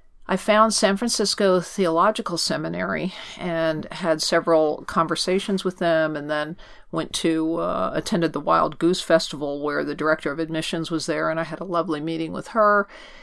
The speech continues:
And we kinda decided that we were, I was gonna fly a couple times, uh, a, a semester back and forth to San Francisco to pursue a certificate in, uh, trauma and spiritual care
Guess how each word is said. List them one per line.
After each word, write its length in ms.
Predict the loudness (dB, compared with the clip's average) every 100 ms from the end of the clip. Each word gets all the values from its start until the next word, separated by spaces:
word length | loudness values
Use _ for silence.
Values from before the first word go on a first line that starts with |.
| -20 -6
And 440 | 0 2 2 2 0
we 160 | -2
kinda 400 | -2 0 0 0
decided 720 | 0 0 2 2 2 2 2 2
that 160 | 2
we 160 | 2 2
were, 320 | 2 2 4
I 140 | 4
was 200 | 4 0
gonna 220 | 0 0 -2
fly 600 | -2 2 4 6 6 6
a 140 | 2
couple 320 | 0 -2 -2
times, 920 | -2 0 2 2 2 0 -2 -2 -4
uh, 580 | -4 -2 2 4 4 4
a, 40 | -2
a 40 |
semester 560 | -2 2 2 2 0 2
back 260 | 4 4 2
and 100 | 0
forth 260 | 2 2
to 60 | 0
San 240 | -4 -4
Francisco 720 | -2 -4 -2 -2 0 2 2 2
to 160 | -4
pursue 600 | -6 -4 -2 2 2 4
a 80 | 2
certificate 840 | 0 -4 -2 -4 -4 -2 0 0
in, 380 | -2 -4 -4 -8 -14 -20 -14 -2
uh, 320 | 0 0 -2 -4
trauma 340 | 6 8 8 6
and 100 | 0
spiritual 480 | -2 0 2 0 -4
care 560 | -4 -2 2 4 4